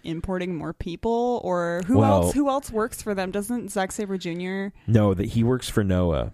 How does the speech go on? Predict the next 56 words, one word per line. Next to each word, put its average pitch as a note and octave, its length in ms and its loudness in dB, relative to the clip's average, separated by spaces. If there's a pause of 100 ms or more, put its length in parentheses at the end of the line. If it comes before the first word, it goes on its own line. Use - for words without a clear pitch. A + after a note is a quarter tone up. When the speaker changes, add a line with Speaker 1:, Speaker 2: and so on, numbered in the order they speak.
(120)
Speaker 2:
but - 120 4
Speaker 1:
Oh, G3+ 200 8
okay. F#3 400 0
Speaker 2:
Zack A2+ 180 2
Sabre D3+ 240 0
Junior G#2+ 380 2
lives F2+ 500 0
here - 640 -2
now, - 300 -6
I - 40 -6
think. - 520 -10
Speaker 1:
What? D#3+ 160 -2
Speaker 2:
I F3 600 -4
think B2+ 180 2
he E3 80 2
lives A2+ 260 2
in G2 120 0
L F2 200 0
A. G#2 380 0
I A2 100 -2
don't C3 140 0
know G#2+ 80 0
if F#2+ 80 0
Speaker 1:
I G2+ 40 0
Speaker 2:
that's G#2 180 0
Speaker 1:
know, A3 60 -4
Speaker 2:
true F2 220 -2
or D#2+ 60 0
Speaker 1:
I - 40 -2
was F#3 100 -2
Speaker 2:
not. G3+ 80 -2
Speaker 1:
like, G3 40 -4
"I G3 40 -4
know G#3+ 140 -4
that A3 100 -8
Mark E3+ 240 -6
Andrews D#3 400 -8
lives D3+ 200 -10
over D3+ 200 -10
here," D3 400 -10
but - 140 -10 (260)
I - 20 -10
was A#3 100 -6
talking D4 260 -2
to D4+ 120 -4
a A3+ 60 -4
British F#3+ 340 -6
person G3+ 320 -6
yesterday, G3 540 -6
and F#3 120 -4
they F3 60 -4
were F3+ 120 -6
like, E3+ 200 -8 (380)
"No, A3+ 180 2
wrestling, A#3 540 0
like, F#3 260 -4